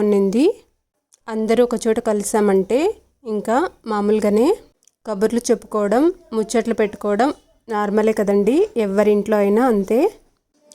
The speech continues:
ఇందులో చేసిన నిప్పట్లు, చెక్కిలాలు అయితే చాలా బాగున్నాయండి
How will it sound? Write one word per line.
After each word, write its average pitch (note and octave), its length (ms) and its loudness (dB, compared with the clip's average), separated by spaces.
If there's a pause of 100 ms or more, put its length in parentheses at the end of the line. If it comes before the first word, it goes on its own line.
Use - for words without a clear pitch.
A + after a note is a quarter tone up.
(180)
ఇందులో A#3+ 280 2 (100)
చేసిన A3 320 0 (640)
నిప్పట్లు, A#3 460 -8 (120)
చెక్కిలాలు A3+ 460 -2
అయితే G#3 180 -2 (240)
చాలా G#3 280 0 (100)
బాగున్నాయండి G#3 540 2